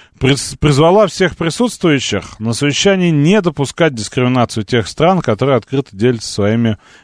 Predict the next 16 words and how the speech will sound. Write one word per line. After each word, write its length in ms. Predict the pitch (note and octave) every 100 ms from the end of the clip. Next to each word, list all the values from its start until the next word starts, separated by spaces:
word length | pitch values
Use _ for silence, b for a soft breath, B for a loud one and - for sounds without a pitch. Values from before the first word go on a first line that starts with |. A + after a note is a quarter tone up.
| b
выводами. 680 | A#2+ D3+ A#2 F2+ E2 D#2 - b b b G#2+
Значит, 500 | B2 - C3+ - -
э, 380 | A#2+ A#2 A2+ G#2+
дополнительно 840 | A2 C3 D3+ E3 D3+ - G#2+ G#2
хочу 300 | F2+ A2+ C#3
вам 140 | B2+
сказать, 380 | A2+ C#3 D3+ A3
что 200 | - C#3
вос 300 | C3 F#3+ E3+
неоднократно 760 | C#3 B2 A#2 A#2+ D#3 E3 - A#2
рассказывала 720 | A2+ - C#3 B2 G2 F#2+ G2+
всем, 340 | G2+ - F#3 E3
что, 720 | - - G2+ G2+ G2+ G2+ F#2+ _ _ _ _ _ _ _ _ -
э, 60 | G#2 G2+ G#2 G#2 G#2 G2+
не 200 | G#2+ D3
надо 520 | E3+ F#3 D3+ G#2+ E2